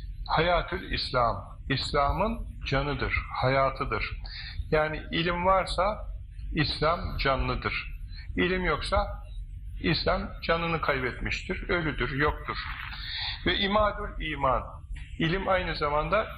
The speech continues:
imanın da direğidir. Demek ki ilim olduğu zaman iyi Müslüman olmak mümkün olabilir. İlim olduğu zaman doğru bir inanca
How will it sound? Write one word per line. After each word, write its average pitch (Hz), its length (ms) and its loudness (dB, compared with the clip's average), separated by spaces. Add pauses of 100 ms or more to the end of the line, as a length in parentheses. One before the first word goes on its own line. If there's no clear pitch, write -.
imanın 147 640 4
da 196 220 0
direğidir. 135 600 0 (800)
Demek 202 340 2
ki 214 380 -2 (420)
ilim 170 300 4
olduğu 147 480 2
zaman 135 340 2 (420)
iyi 165 200 4
Müslüman 131 400 2
olmak 120 400 2
mümkün 123 260 2
olabilir. 175 840 0 (640)
İlim 180 300 4
olduğu 151 360 2
zaman 165 380 4 (360)
doğru 160 380 4
bir 131 320 0
inanca 135 640 4